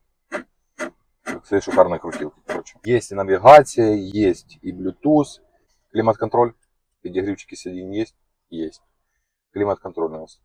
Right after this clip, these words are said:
двохзонний. Можна навіть диски поставити. Дві тисячі вісімнадцятий год, навіть диски можна поставити. Бачите? Старт-стоп є? Є.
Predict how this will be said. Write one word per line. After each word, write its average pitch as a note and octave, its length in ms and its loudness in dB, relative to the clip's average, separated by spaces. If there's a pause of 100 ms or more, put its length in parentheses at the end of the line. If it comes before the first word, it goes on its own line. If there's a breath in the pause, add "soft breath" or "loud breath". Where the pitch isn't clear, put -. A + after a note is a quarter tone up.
двохзонний. G#2 640 -4 (500)
Можна F#2 180 -6
навіть F2 320 -2
диски - 280 -14
поставити. D#2 540 -10
Дві D#2+ 320 -20
тисячі - 220 -10
вісімнадцятий F2+ 480 -12
год, D#2 180 -10
навіть F2 200 -10
диски D#2 260 -18
можна D2 200 -14
поставити. - 420 -16
Бачите? - 300 -16 (520)
Старт-стоп - 500 -8
є? A2+ 180 -2 (340)
Є. - 280 -8